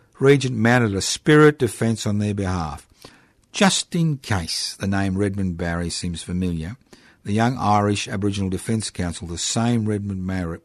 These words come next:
Barry, who, as a judge, presided over the trials of a number of the Eureka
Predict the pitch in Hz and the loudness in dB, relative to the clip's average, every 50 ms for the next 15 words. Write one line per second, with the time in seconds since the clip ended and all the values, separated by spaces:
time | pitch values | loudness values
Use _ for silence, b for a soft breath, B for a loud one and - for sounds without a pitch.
0 | _ _ 98 95 90 87 87 104 147 - B B B B B B B B B B | _ _ -6 -4 -4 -4 -4 -6 -8 -10 B B B B B B B B B B
1 | - 120 113 117 135 - 110 98 92 95 90 87 92 101 92 95 90 - - 101 | 0 2 2 2 2 0 -2 -2 -2 -2 -2 -2 -2 -2 0 -2 -2 -4 -8 -10
2 | - - 101 95 95 95 92 90 92 - - - 95 92 92 92 92 90 90 - | -6 -4 -4 -2 -2 -2 -2 -4 -6 -6 -6 -6 -4 -4 -2 -2 -4 -4 -6 -8
3 | 110 95 92 90 98 107 110 107 98 92 92 92 92 98 98 92 - 90 | -8 -6 -4 -2 -2 -2 -2 -2 -2 -2 -2 0 0 0 -2 -2 -6 -10